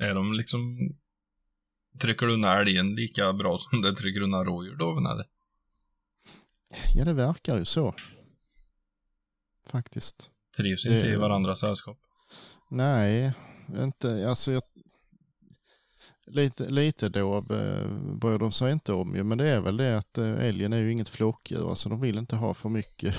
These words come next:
Speaker 2: <laughs> djur kring sig helt enkelt.
Speaker 1: Nej.
Speaker 2: Verkar det som, plus att, eh, där blir ingen mat till dem heller ju.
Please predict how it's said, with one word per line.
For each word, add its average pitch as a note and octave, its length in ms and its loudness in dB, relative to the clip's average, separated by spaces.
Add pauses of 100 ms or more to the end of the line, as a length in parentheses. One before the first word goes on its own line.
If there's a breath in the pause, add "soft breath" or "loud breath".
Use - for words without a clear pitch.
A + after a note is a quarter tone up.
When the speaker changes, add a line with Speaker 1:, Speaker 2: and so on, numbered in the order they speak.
Speaker 2:
<laughs> - 120 -14
djur G2+ 800 0
kring F2+ 280 -4
sig - 200 -6
helt G2+ 220 -6
enkelt. - 500 -8 (420 soft breath)
Speaker 1:
Nej. G2+ 260 0
Speaker 2:
Verkar G2+ 280 -2
det F#2+ 60 0
som, G2+ 180 -2
plus A#2 320 2
att, - 260 -2
eh, G#2+ 80 2
där G#2 160 0
blir G2+ 240 2
ingen G#2 240 0
mat - 540 -6
till G2+ 160 -4
dem F2+ 240 -8 (400)
heller F#2 260 -4
ju. - 80 -6